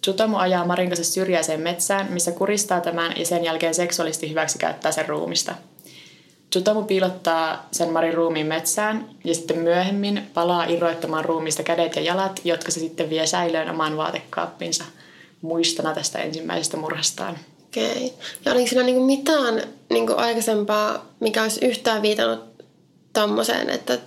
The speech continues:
Speaker 2: se saattaa, sen, sen teot ja elämä saattaa eskaloitua tommoseen muuta kuin sitten totta kai siellä oli rankka lapsuus ja perhe-elämä?
Speaker 1: No siis ilmeisesti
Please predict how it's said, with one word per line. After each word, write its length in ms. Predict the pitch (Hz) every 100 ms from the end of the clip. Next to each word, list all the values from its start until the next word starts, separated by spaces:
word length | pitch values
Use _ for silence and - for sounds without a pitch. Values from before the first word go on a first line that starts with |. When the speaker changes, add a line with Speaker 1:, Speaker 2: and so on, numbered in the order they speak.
| - _ -
Speaker 2:
se 120 | 226
saattaa, 680 | 214 202 202 117 165 - - - - - - - _ _ _ _ _ -
sen, 180 | 233 233 233 226 - 226
sen 260 | 233 233
teot 300 | 240 226 226
ja 80 | 214
elämä 220 | 240 226
saattaa 260 | 220 220 214
eskaloitua 380 | 220 226 220 220
tommoseen 420 | 226 220 214 220
muuta 200 | 226 226
kuin 100 | 208
sitten 260 | 202 214
totta 240 | 214 214 -
kai 140 | 208
siellä 200 | 208 214
oli 80 | 214
rankka 340 | 214 214 226
lapsuus 560 | 233 233 - 254 240 - -
ja 240 | 120 - - -
perhe-elämä? 680 | 226 226 233 240 233 240 240 - 202
Speaker 1:
No 140 | 190
siis 180 | 190 185
ilmeisesti 580 | 180 185 202 - 190